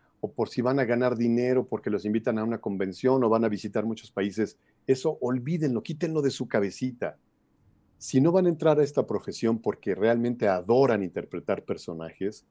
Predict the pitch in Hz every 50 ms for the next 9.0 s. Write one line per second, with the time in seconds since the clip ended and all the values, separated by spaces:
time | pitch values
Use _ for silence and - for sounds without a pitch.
0 | _ - - - 190 180 165 87 76 - 104 - - - 92 87 87 95 - -
1 | _ _ _ _ _ - - - 175 165 147 143 123 127 131 131 135 131 120 -
2 | - 110 - 120 107 101 - 107 95 - - - 110 110 117 117 120 123 117 -
3 | - - - - - 107 101 98 95 95 98 98 104 113 117 110 - 113 - -
4 | 107 104 107 95 - 117 107 101 92 90 87 90 92 107 117 110 107 104 107 104
5 | - - 107 101 - - 127 110 92 78 - _ _ _ _ _ _ _ _ _
6 | _ _ _ _ 110 104 120 110 95 107 110 110 107 101 - - - _ _ _
7 | _ _ _ 101 101 104 117 117 113 107 101 - 101 92 85 - 87 85 - _
8 | - 92 87 - - - _ 98 87 - - - _ - 120 131 143 151 147